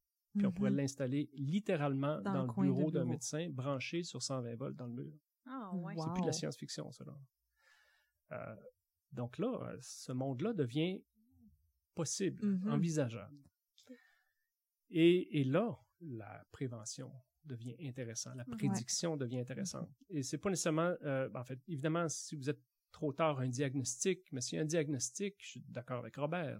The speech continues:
Speaker 1: les signes cliniques sont là.
Speaker 2: Ouais.
Speaker 1: Right, là, on est dix ans, quinze ans d'avance.
Speaker 3: Mhm.
Speaker 2: Mhm.
Speaker 1: Ah, je sais pas trop, j'ai cinquante ans, je suis à risque, me semble que je commence à, je suis moins efficace au bureau,
Speaker 2: Mhm.
Speaker 1: je sais pas trop quoi, j'ai raté deux, trois rendez-vous, whatever.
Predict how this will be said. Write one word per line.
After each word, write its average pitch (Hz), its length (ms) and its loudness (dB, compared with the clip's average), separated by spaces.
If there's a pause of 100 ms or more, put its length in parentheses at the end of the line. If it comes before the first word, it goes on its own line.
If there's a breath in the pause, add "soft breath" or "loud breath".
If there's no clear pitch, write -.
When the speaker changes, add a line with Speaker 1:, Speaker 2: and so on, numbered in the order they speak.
Speaker 1:
les 120 180 -6
signes 139 200 -2
cliniques 139 340 -2
sont - 160 -8
là. 127 100 -8 (200)
Speaker 2:
Ouais. 202 220 0
Speaker 1:
Right, 135 180 -2
là, 175 100 -2
on 143 160 0
est 123 80 -2
dix 123 240 -4
ans, 143 180 0
quinze 131 280 -6
ans 127 60 -4
d'avance. 135 500 -6
Speaker 3:
Mhm. 202 160 2
Speaker 2:
Mhm. 202 180 2 (760 soft breath)
Speaker 1:
Ah, 117 220 -6
je 131 100 -10
sais 143 40 -14
pas 123 80 -8
trop, 147 360 -2
j'ai 120 100 -6
cinquante 120 400 -10
ans, 147 240 -2
je 135 60 -12
suis - 80 -8
à 113 40 -6
risque, 143 300 -6
me 113 80 -8
semble 147 400 -4
que 156 640 2
je 139 80 -12
commence 135 400 -8
à, 135 420 -12 (1500 soft breath)
je 175 60 -18
suis - 480 -10
moins 151 180 2
efficace 151 460 -6
au 139 80 -6
bureau, 123 540 -6
Speaker 2:
Mhm. 208 220 0
Speaker 1:
je 202 120 -2
sais 143 140 -8
pas 131 120 -12
trop 131 140 -10
quoi, 127 220 -6
j'ai 147 100 -8
raté 143 220 -6
deux, 147 120 -4
trois 143 200 -4
rendez-vous, 123 460 -6
whatever. 135 400 -4